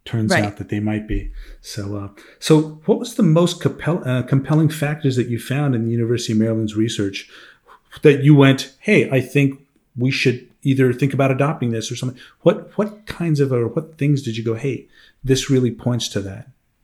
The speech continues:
Speaker 2: Yeah, well, during my time, um, we were at the very beginning of this project. So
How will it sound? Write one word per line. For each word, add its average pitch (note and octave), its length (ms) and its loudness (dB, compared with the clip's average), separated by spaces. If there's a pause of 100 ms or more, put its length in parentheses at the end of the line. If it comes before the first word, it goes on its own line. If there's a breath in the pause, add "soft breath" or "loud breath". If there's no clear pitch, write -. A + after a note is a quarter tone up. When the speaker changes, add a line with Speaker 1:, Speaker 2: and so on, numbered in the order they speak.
(180)
Speaker 2:
Yeah, D#3+ 260 -2
well, F3+ 440 -4
during C4 320 2
my F3+ 200 2
time, C3+ 580 -6 (160)
um, E3 500 -6 (360)
we A3 180 2
were F#3+ 100 2
at F3+ 100 0
the E3+ 100 0
very F3 300 0
beginning D#3 500 -4
of - 180 -10
this - 160 -10
project. - 600 -10
So D#3+ 400 -4